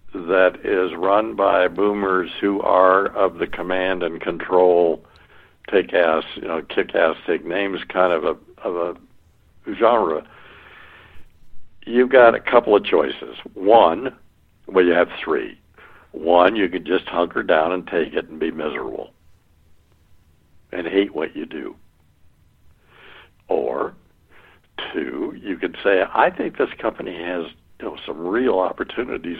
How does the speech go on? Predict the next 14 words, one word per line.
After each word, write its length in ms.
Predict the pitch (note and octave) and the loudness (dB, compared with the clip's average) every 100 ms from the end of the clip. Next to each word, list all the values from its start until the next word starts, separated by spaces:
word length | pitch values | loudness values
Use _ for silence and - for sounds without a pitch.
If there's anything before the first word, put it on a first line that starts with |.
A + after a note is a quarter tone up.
| - | -12
and 160 | C#2 - | -16 -18
some 100 | - | -14
real 280 | - A2 G2+ | -6 -4 -4
exciting 520 | E2 - F#2+ F#2+ E2 | -8 -6 -4 -4 -6
challenges," 640 | - - - - - D2+ - - - - - _ | -10 -6 -4 -6 -8 -10 -10 -16 -20 -20 -20 _
and 200 | - G2 | -10 -6
you 120 | F2+ F#2+ | -4 -4
can 180 | F#2+ | -6
be 140 | F2 E2 | -8 -8
really 460 | D#2+ D#2+ F#2 C3+ | -6 -4 0 0
thoughtful 640 | D3 E3 A#2+ A2+ - G#2 G#2+ - _ _ _ _ - | 0 2 4 2 0 -2 -2 -12 _ _ _ _ -6
and 220 | F#2 D2 | -6 -6
very, 580 | - F2+ G#2 A#2 B2 - _ _ _ - - | -4 2 4 4 0 -6 _ _ _ -20 -8
uh, 440 | A2 G2 G1+ - | -4 -2 -2 -6